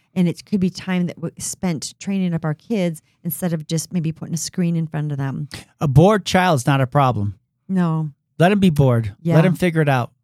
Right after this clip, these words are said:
Speaker 2: Grab a book, go for a walk, go
Speaker 1: Yeah.
Speaker 2: pull weeds.
Speaker 1: Yep.
Speaker 2: There's always something. Or if you can't find something to do, Mom or Dad will be glad to find something for you. And again, it's this twenty-four hours at a time. It's about
Speaker 1: Yeah.
Speaker 2: deciding.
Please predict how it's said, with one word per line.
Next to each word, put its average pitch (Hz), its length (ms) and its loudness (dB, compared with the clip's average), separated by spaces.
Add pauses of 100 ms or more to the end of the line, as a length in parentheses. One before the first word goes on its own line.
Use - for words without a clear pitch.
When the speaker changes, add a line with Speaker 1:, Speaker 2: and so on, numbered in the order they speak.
(180)
Speaker 2:
Grab 151 200 2
a 180 60 2
book, 151 380 2 (360)
go 151 140 4
for 165 200 0
a - 20 4
walk, 143 460 2 (360)
go 147 120 6
Speaker 1:
Yeah. 156 100 2
Speaker 2:
pull 170 200 2
weeds. 143 460 2 (120)
Speaker 1:
Yep. 160 260 -2
Speaker 2:
There's 160 180 4
always 190 340 4
something. 175 520 4 (320)
Or 170 260 6
if - 180 -2
you 175 120 6
can't 220 280 0
find 208 220 2
something 190 320 2
to 175 80 6 (140)
do, - 20 -6 (320)
Mom 143 320 4
or 165 80 4
Dad 151 220 4
will 147 60 2
be 131 120 0
glad 147 640 4
to 127 60 0
find 131 480 2
something 135 320 2
for 147 240 2
you. 117 140 2 (340)
And 214 120 4
again, 190 440 2
it's 175 220 0
this - 340 0 (100)
twenty-four 202 580 0
hours 165 200 2
at 143 100 2
a 139 60 2
time. 127 560 0
It's 143 160 -2
about 139 360 0
Speaker 1:
Yeah. 135 120 -6
Speaker 2:
deciding. 180 600 2